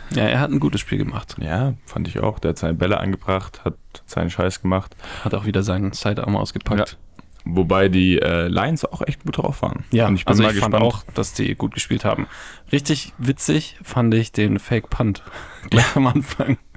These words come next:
Speaker 2: Alter, hatte der Typ Eier.
Speaker 1: <laughs>
Speaker 2: Also Fake Punt, erstes Quarter in, an der eigenen zwanzig.
Speaker 1: Ja.
Speaker 2: Und dann klappt es und die scoren Touchdown. Das ist schon
Speaker 1: Musst du erst mal bringen.
Speaker 2: ballsy Move,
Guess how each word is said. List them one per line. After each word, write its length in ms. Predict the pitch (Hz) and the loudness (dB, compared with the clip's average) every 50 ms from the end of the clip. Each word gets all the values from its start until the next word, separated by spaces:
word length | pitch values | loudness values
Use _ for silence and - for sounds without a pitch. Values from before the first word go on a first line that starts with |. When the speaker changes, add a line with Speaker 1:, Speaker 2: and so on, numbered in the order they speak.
| - - | -8 -6
Speaker 2:
Alter, 560 | - - 107 113 113 104 98 98 95 95 92 | -2 0 0 2 2 4 2 2 2 0 0
hatte 200 | 92 95 95 95 | 2 2 4 4
der 120 | 92 92 | 4 2
Typ 260 | - - - - - | 2 2 0 2 2
Eier. 320 | - 87 90 90 90 92 110 - 123 - | 2 2 4 4 4 2 2 0 -4 -2
Speaker 1:
<laughs> 120 | - 147 - - - - 415 - - - - 104 - - | -2 -2 -4 -4 -6 -12 -12 -12 -10 -8 -6 -6 -4 0
Speaker 2:
Also 580 | - 90 87 92 90 90 90 90 90 87 95 101 | 0 2 4 6 6 6 6 6 4 4 2 -2
Fake 400 | - - - 117 117 127 214 - | -6 -2 2 4 4 2 2 0
Punt, 560 | - - 120 117 120 120 120 117 117 - - - - - | 0 2 4 4 6 4 4 4 2 -2 -14 -10 -2 2
erstes 440 | 110 113 117 - - 113 - - | 4 4 4 2 -2 -4 -6 -6
Quarter 680 | - - 113 113 113 113 - - 110 107 110 110 101 - - - - - - - - | 0 2 4 4 4 4 4 4 4 6 6 4 2 0 -4 -10 -20 -20 -18 -8 0
in, 160 | - 110 110 | 2 2 2
an 240 | - - - 101 113 | 2 2 2 4 4
der 120 | 110 104 - | 4 4 4
eigenen 360 | 98 113 113 113 110 107 98 | 2 2 2 4 2 2 0
zwanzig. 600 | - - 110 113 117 117 113 117 113 113 113 - | 0 2 2 4 4 2 2 2 2 2 2 0
Speaker 1:
Ja. 200 | 113 110 - - - - - - - - - - - - - - - - - - - - - - - - - | 0 0 -2 -2 -6 -14 -20 -20 -20 -20 -20 -14 -10 -10 -10 -12 -14 -20 -20 -20 -20 -20 -20 -20 -12 -4 0
Speaker 2:
Und 140 | 90 87 | 0 2
dann 180 | 85 92 95 92 | 2 2 2 2
klappt 260 | - 110 110 - - - | 0 0 -2 0 0 -2
es 140 | 110 - | -2 0
und 80 | - 95 | 2 2
die 60 | 92 90 | 2 2
scoren 320 | - - 101 98 95 98 | 0 2 2 4 4 4
Touchdown. 420 | 95 110 98 - - - 104 92 | 2 2 0 0 0 2 4 4
Das 140 | 87 92 101 104 | 4 4 4 2
ist 100 | 95 - | 2 2
schon 340 | - 101 98 104 104 113 - - - - - | 2 2 4 4 2 0 -2 -8 -14 -6 -2
Speaker 1:
Musst 160 | - 127 - | -2 -2 0
du 60 | - 127 | 0 0
erst 140 | 127 127 | 0 2
mal 100 | 131 123 | 2 0
bringen. 180 | 113 - 120 104 98 107 | 0 2 4 6 6 8
Speaker 2:
ballsy 300 | 120 120 113 107 113 113 | 8 6 6 6 6 6
Move, 240 | 113 117 123 117 | 8 6 6 4